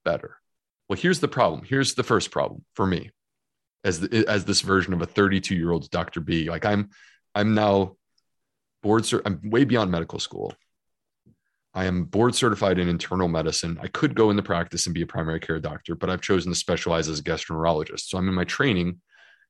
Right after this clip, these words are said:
at the University of North Carolina to be a G I doctor. And, um, the problem is that despite this excellent training that I am very proud of, I actually didn't have a solution for my own problems.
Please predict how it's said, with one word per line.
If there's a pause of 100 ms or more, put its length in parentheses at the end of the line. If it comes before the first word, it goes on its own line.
(140)
at
the
University
of
North
Carolina
to
be
a
G
I
doctor. (920)
And, (720)
um, (360)
the
problem
is (460)
that
despite
this (340)
excellent
training (840)
that
I
am
very
proud
of, (1500)
I
actually
didn't
have
a
solution
for
my
own
problems.